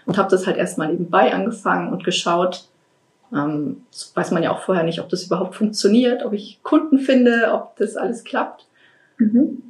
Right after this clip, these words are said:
Speaker 1: Und ja, das hat aber gut funktioniert.
Speaker 2: Mhm.
Speaker 1: Und nach einem halben Jahr konnte ich dann wirklich, ja, um Entlassung bitten und war dann Vollzeit selbstständig. Auch
Speaker 2: Mhm.
Speaker 1: zu dem Zeitpunkt noch nicht mit dem Hintergedanken, irgendwie dann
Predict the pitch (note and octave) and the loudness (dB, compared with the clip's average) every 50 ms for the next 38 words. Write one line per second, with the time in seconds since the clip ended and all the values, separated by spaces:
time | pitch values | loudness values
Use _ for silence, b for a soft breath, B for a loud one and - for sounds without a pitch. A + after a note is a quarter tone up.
0 | - - - F#3 F#3 F#3 F#3 F3+ - - - - - _ - - E3+ - F#3 F3+ | -18 -10 -6 -2 0 0 0 0 -2 -6 -16 -18 -16 _ 0 2 4 4 4 2
1 | F3+ - - G#3 G3+ - E4+ - - C4+ C4 - - A#3+ B3+ C#4 G4+ - - - | 2 0 2 2 4 4 4 2 2 0 0 2 2 2 2 2 2 0 -4 -6
2 | - - - G#3 A#3 A3+ B B B B B B B B B G3 E3 - G#3 G#3 | -6 -6 -4 -4 -6 -6 B B B B B B B B B 2 4 4 6 4
3 | G#3 G#3 - - - - - G#3 G3+ G#3+ - G#3 F#3+ F#3 F3+ - - - C4+ B3+ | 4 2 0 -10 -14 -6 0 2 2 2 2 0 0 0 2 2 4 6 6 6
4 | A#3+ A#3 A3+ F#3 F3 E3+ F3 G#3+ B3+ C#4+ C4+ - - _ _ - - F#3 F3+ G#3 | 6 6 4 4 2 2 2 0 0 -2 -2 -6 -12 _ _ -6 -2 0 0 0
5 | G#3 A#3 A3 - - G#3 G3 F#3+ F#3 F#3 F3+ F#3 F#3 - A3 G3+ G3+ A3 A3 - | 0 -2 -4 0 2 2 2 2 0 0 -2 -2 -2 0 2 2 2 2 0 -4
6 | - - - - _ _ _ _ - A3+ F3+ E3+ - F#3+ F#3+ F3+ - F#3 - F#3 | -10 -14 -18 -20 _ _ _ _ 0 0 0 2 2 2 0 2 0 0 0 0
7 | F3 - - - A#3 A#3 A3 - - G#3 G#3 - A3+ A#3 C#4 C4 - - - - | -2 -2 0 2 2 2 2 2 0 -2 0 0 0 2 2 0 0 -4 -12 -8
8 | G3 F#3 F#3+ G3 - - - F#3+ E3+ - G3 - - - G3+ G3+ - - E3 E3 | -6 -4 -4 -6 -6 -6 -4 -2 -2 -2 -4 -4 -2 -2 -2 -2 -2 -6 -6 -6
9 | E3+ - - D#3+ D#3 - - - - - E3 D3+ D#3 E3+ F#3 F3 - _ _ _ | -6 -4 -4 -4 -4 -4 -6 -10 -8 -8 -6 -6 -6 -6 -8 -10 -14 _ _ _
10 | _ _ _ _ _ _ _ _ _ _ _ _ - F3+ F#3 F#3+ F#3+ F#3 - - | _ _ _ _ _ _ _ _ _ _ _ _ 0 2 2 4 4 2 0 -2
11 | - - A#3 F#3 G#3 B3 C#4+ D4+ - C4+ A#3 B3 - - C#4 C4+ C4+ A#3 A#3 A#3+ | -4 -2 -2 2 4 4 4 4 4 2 0 0 2 2 2 4 4 6 4 4
12 | C4+ C4+ C4+ A#3+ A#3+ A#3+ A#3 - B3 - A3 G3+ G3 F#3+ F#3+ F#3 F3+ F#3+ - - | 4 4 4 4 6 4 4 4 2 2 2 2 2 2 0 0 0 0 -2 -4
13 | - - - - - F#3+ F#3+ F#3+ - - F3+ F3+ F3 E3+ D#3+ E3 D#3+ D#3+ - | -6 -6 -4 -2 -4 -4 -4 -6 -4 -2 0 2 2 2 0 -2 -4 -8 -10